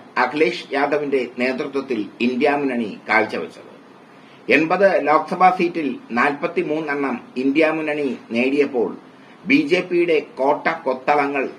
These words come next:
തകർന്ന് തരിപ്പണമായി. ഇപ്പോൾ അഖിലേഷ് യാദവ് ജനങ്ങൾക്കിടയിൽ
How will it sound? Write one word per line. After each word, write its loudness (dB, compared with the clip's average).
തകർന്ന് -4
തരിപ്പണമായി. -2
ഇപ്പോൾ 2
അഖിലേഷ് 0
യാദവ് 2
ജനങ്ങൾക്കിടയിൽ 0